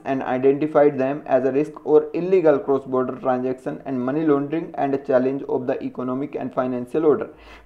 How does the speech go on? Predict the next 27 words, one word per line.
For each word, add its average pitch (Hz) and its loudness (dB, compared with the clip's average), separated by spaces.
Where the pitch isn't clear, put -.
Financial 202 4
institutions 170 -4
and 156 -2
banks 139 2
have 151 4
agreed 139 0
to 156 -4
take 147 -4
necessary 143 -2
steps 147 -4
in 127 -4
line 139 0
with 135 -4
the 135 0
पीबीओसी 156 -2
guideline, 131 2
it 127 -8
said। 151 4
The 147 -2
Postal 139 -2
Saving 147 -4
Bank 127 -2
issued 147 -2
a 131 2
statement 131 -6
saying 156 -2
it 127 0